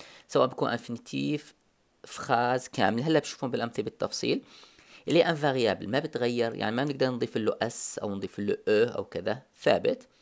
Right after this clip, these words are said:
دائمًا هو بيجي قبل الفعل، avant le verbe. بحالة ف-، آه، الاستثناء زي ما بتعرفوا، اللي بحالة الامبيراتيف افيرماتيف، بحالة ال-، الامر الايجابي بده يجي بعد الفعل.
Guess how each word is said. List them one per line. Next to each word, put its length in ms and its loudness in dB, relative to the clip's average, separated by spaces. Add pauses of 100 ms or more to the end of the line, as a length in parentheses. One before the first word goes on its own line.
(1080)
دائمًا 420 2
هو 180 2
بيجي 200 -4
قبل 260 -4
الفعل، 380 -4 (160)
avant 360 -2
le 220 -4
verbe. 360 2 (1080)
بحالة 340 8 (120)
ف-، 100 -4
آه، 240 6
الاستثناء 580 0
زي 120 -2
ما 80 0
بتعرفوا، 480 0
اللي 100 0
بحالة 300 -6
الامبيراتيف 640 -2
افيرماتيف، 680 -4
بحالة 420 2
ال-، 260 -2 (500)
الامر 480 0 (200)
الايجابي 640 2
بده 140 -6
يجي 120 -2
بعد 260 2
الفعل. 340 -8